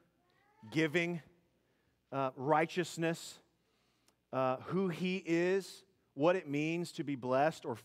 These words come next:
fully flourishing as a human. Pretty remarkable. From a poor carpenter from Nazareth, that, that would,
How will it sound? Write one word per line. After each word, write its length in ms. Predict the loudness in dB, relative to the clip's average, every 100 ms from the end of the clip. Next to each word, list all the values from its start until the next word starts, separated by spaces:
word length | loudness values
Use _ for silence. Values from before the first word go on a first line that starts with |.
| -4
fully 240 | -2 0
flourishing 680 | -2 -4 -2 -2 -4 -6 -8 -12 _ _ _
as 160 | -8 -6
a 20 |
human. 400 | -6 -4 -4 -6 -10 _ _ _ _ _ _ -20 _ -20 _ _ _ _ _ _ _ _ _ _ _ _ _ _ _ _ _ _ _ -2
Pretty 160 | 0
remarkable. 560 | 2 4 4 2 -6 -8 _ _ _ _ _ _ _ _ _ _
From 140 | -4 -4
a 60 |
poor 260 | 0 0 2
carpenter 640 | 4 4 2 -4 -4 -4 -10 _ _ _ -20 _ _
from 180 | -4
Nazareth, 520 | 0 2 0 -2 -6 -8 _ _ _ _ _ _ _ _ _ _ _ _ _ _ _
that, 120 | 0
that 180 | 2 2
would, 160 | 0